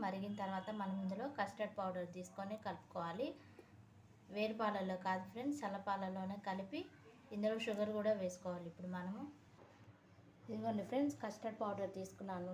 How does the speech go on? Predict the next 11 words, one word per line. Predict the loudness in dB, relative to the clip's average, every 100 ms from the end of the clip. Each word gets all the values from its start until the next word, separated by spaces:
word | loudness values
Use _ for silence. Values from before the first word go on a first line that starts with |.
| -2
DMart-లో, | 0 0 -2 0 0 0
పెద్ద | -4 -6 -2
ప్యాకెట్ | -2 -2 -6 -4 -2
ఇది. | 0 0 -2
చిన్నవి | 0 0 2
కూడా | 0 0
ఉంటాయి | 0 -2 -4 -2
ఫ్రెండ్స్ | -4 -2 -4
ఇవి. | 0 0 0 -8 -18 -18 -18 -16 -16 -18 -20 -20 -20 -20 -18 -18 -18 -18 -6 0
ఇందులో | 4 4 4
మనం | 2